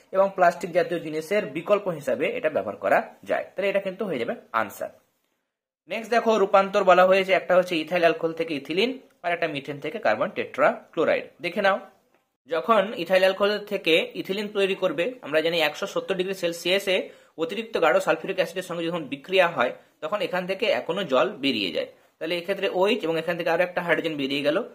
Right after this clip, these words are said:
তাহলে এক্ষেত্রে পড়ে থাকলো এইচ ফোর, তাহলে সি টু এইচ four ethylene তৈরি হলো এবং জল কিন্তু বেরিয়ে যাবে। তাহলে এটা হলো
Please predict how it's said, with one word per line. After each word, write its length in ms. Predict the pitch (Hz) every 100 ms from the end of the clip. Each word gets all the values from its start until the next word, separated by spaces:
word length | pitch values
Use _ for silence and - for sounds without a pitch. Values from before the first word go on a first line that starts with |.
| _ _
তাহলে 180 | 139 156
এক্ষেত্রে 240 | 170 165
পড়ে 160 | 139 131
থাকলো 360 | 143 165 220
এইচ 300 | - 208 208
ফোর, 220 | - 214 233
তাহলে 400 | - _ - -
সি 200 | - 226
টু 120 | 247
এইচ 220 | 170 151
four 200 | 156 -
ethylene 320 | 151 202 214
তৈরি 220 | 160 127
হলো 160 | 135 180
এবং 200 | 170 151
জল 260 | 117 127 160
কিন্তু 440 | 117 107 190 262 113
বেরিয়ে 460 | 110 113 160 262 -
যাবে। 300 | 117 87 71
তাহলে 480 | - _ _ - 139
এটা 160 | 165 190
হলো 420 | 175 240 -